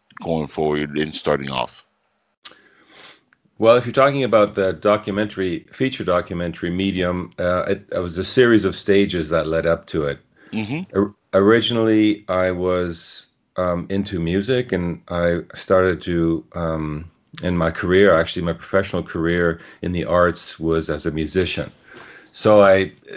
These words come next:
Speaker 2: but I had this, uh, you know, I mean, I, when I was in, when I was still in school, I, I took a film course and I did, I made a f-, my first ever film,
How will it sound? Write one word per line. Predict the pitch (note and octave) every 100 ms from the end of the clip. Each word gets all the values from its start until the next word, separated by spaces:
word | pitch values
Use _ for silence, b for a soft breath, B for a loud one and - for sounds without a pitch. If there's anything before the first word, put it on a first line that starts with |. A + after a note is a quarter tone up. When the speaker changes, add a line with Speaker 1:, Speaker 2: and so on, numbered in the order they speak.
| -
Speaker 2:
but | -
I | A#2
had | C#3 C#3+
this, | B2+ B2 -
uh, | G#2+ G#2+ -
you | A2
know, | -
I | A2
mean, | A2 G#2+
I, | G#2 G2+
when | G#2+ G#2
I | G#2
was | G#2+ G2+
in, | G#2 G2+
when | G#2+
I | G#2
was | G2+
still | - B2+ A#2+
in | G2+
school, | - A#2 A#2+ G2
I, | F2+ F2 F2+ -
I | F2+
took | E2 - A#2+
a | G2
film | - A2+ A#2
course | - G2+ F#2 F2
and | F#2
I | F2
did, | E2+
I | E2+
made | F#2 G2+ A2+
a |
f-, | G#2+ -
my | F#2 F2
first | - G2+ G2+ G2+
ever | F2+ F2
film, | - F2 E2+ E2+ E2